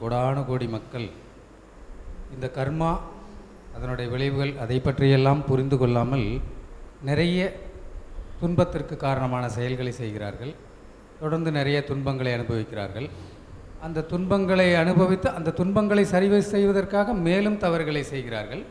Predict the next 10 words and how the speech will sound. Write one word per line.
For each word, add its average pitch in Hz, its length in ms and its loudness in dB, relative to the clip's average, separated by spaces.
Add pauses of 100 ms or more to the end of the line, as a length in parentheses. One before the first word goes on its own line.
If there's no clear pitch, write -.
மேலும் 190 340 -2
துன்பங்களை 135 460 -6
அனுபவிக்கிறார்கள். 107 760 -10 (1400)
ஆ, 143 240 -4 (160)
மிகவும் 214 480 2
சொற்பமான 233 840 2
மனிதர்கள் 175 460 -2
மட்டும்தான் 151 680 -2 (440)
எங்களைப் 139 420 -4
போல, 151 380 -2